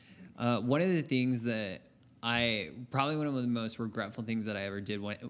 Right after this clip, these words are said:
in my active use was I had a friend who, who was really bad.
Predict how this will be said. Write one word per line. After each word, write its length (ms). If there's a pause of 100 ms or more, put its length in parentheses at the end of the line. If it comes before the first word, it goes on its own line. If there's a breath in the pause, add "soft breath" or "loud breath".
in 160
my 180
active 380
use 440 (100)
was 560
I 60
had 120
a 60
friend 580 (120)
who, 400
who 100
was 140
really 520
bad. 400